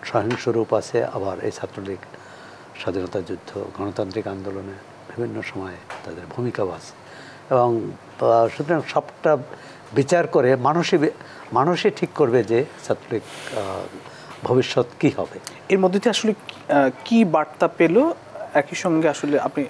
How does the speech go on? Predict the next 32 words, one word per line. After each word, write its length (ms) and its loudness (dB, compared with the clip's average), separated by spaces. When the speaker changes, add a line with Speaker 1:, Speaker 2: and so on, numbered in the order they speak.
Speaker 2:
ছাত্র 400 2
রাজনীতিকে 800 2
কোথায় 340 2
বা 140 4
কেমন 320 0
দেখতে 260 -2
চান, 240 -4
একটু 140 -2
সংক্ষেপে 380 2
যদি 160 -4
বলেন। 140 -4
Speaker 1:
আচ্ছা, 320 0
একটা 280 0
হচ্ছে 240 2
যে 240 6
কী 140 6
বার্তা 360 2
পেল 240 4
সেটি 280 2
কিন্তু 300 4
খুবই, 500 4
আহ, 540 2
গুরুত্বপূর্ণ 560 2
প্রশ্ন। 500 0
এর 160 4
মাধ্যমে 540 2
অন্য 360 4
যারা 220 4
সক্রিয় 480 2
আছে 240 2
ছাত্র 280 -6
সংগঠন, 420 -8